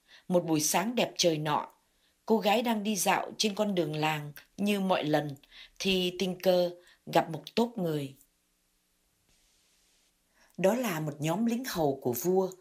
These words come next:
và các tỷ nữ đi theo công chúa dạo chơi. Chẳng hiểu hầu hạ thế nào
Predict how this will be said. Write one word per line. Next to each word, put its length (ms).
và 320
các 200
tỷ 140
nữ 360
đi 220
theo 420
công 200
chúa 380
dạo 340
chơi. 400
Chẳng 220
hiểu 420
hầu 220
hạ 280
thế 100
nào 420